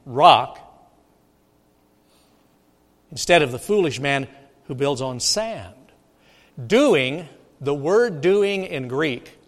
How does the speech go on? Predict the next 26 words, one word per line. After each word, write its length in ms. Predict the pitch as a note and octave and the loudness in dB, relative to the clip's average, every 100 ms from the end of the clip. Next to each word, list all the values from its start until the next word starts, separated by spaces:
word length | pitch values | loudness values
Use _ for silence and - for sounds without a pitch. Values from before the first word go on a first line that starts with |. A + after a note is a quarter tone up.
| - | -14
do, 340 | B2 D#3+ C3 B2+ | -2 0 0 -4
D 260 | D3+ F#3+ | -4 -2
O, 400 | D3 C3+ C#3 D3 - _ - | 0 0 -2 -6 -14 _ 0
or 180 | D3+ | 0
doing, 420 | B2 E3 C3+ B2 A#2+ | 2 0 0 -4 -6
do, 220 | E3+ F#3 | -6 -8
D 320 | D3 F3 F#3+ | -8 -6 -4
O 220 | D#3 D#3 | -2 -2
I 220 | C#3 C#3+ | -2 -4
N 180 | C#3+ D3 | -4 -8
G, 380 | A#2+ A2+ A2 A#2+ _ _ _ _ _ _ | -12 -12 -14 -20 _ _ _ _ _ _
in 180 | E3+ D#3 | 0 0
the 60 | C3+ | -2
Greek 360 | C3 G#3+ A3 | 2 2 2
text, 640 | - D#3+ B2+ - - - - _ _ _ _ _ _ - | -2 0 0 -4 -10 -12 -20 _ _ _ _ _ _ -6
between 420 | D3+ D#3+ F#3 D3 | -4 -2 -2 2
verses 600 | E3+ D#3 D3 B2+ - - - _ _ - | 2 2 0 -2 -6 -10 -20 _ _ -14
twelve 560 | - F3 G3+ A3+ G#3+ A3 | 4 8 8 6 2 -6
and 160 | E3+ | -10
twenty-seven, 840 | - F3+ E3+ - E3 A#2+ B2 D3+ - _ _ _ _ _ _ _ _ _ | -8 -8 -8 -4 -4 -4 -8 -16 -20 _ _ _ _ _ _ _ _ _
the 80 | C#3+ | -4
word 340 | C3+ F3 D3+ | 0 0 0
do 300 | C3 G3 A#3 | -2 0 0
or 180 | G3+ F3+ | 0 0
doing 460 | D3+ E3+ C#3 B2 C3 | 0 -2 -2 -6 -12
appears 680 | D3+ - D3+ C#3+ C3+ A#2+ - | -14 -8 -4 -2 -4 -6 -10